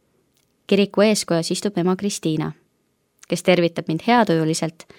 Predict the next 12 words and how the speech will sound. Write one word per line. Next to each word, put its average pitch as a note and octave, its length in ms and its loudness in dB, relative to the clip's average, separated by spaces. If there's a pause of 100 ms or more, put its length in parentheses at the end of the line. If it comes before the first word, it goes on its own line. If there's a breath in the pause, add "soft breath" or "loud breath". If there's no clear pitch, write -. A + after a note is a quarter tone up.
(400 loud breath)
ja - 120 6
sosistab F#3+ 420 0
siis - 240 -4
enda F3 220 4
kõrval F3+ 260 4
istuvale F3 400 -2
Rumeenia E3 540 2
õele E3 240 0
Kiriakile, F3+ 760 0 (500)
et E3+ 180 -6
näe, D#3+ 260 0 (460)
protestant. E3 680 -2